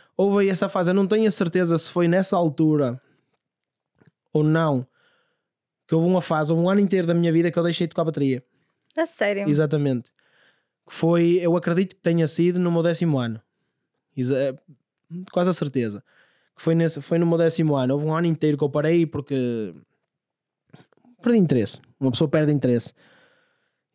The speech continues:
Speaker 1: E, hum, então eu entrei para o décimo, fui, fiz, fiz o curso de C T.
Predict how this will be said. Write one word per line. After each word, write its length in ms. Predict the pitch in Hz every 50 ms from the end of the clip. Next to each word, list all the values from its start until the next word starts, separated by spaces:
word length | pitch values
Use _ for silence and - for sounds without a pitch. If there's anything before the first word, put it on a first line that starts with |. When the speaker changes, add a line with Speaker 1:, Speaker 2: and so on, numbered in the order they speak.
| _
Speaker 1:
E, 220 | - 143 151 151 151 156 156 156 156 160 156 156 156 160 160
hum, 400 | 156 156 156 151 156 156 156 151 139 _ _ _ _ _ _ _ _ _ _ _ _ _ _ _ _ _ _ _ _ _ _ _ _ _ _ _ _ _ _ _ _ _ _ _ _ _ _ _ -
então 380 | 170 165 165 156 190 170 156 151
eu 80 | 147
entrei 200 | 147 143 151 151
para 80 | 143 180
o 40 | 196
décimo, 420 | 220 240 233 - 226 226 220 220
fui, 200 | - - 156 143
fiz, 200 | 127 147 143 135
fiz 200 | 135 127 156 147
o 60 | 143 139
curso 220 | - 156 143 -
de 60 | -
C 120 | - 170 160
T. 300 | - 185 196 202 214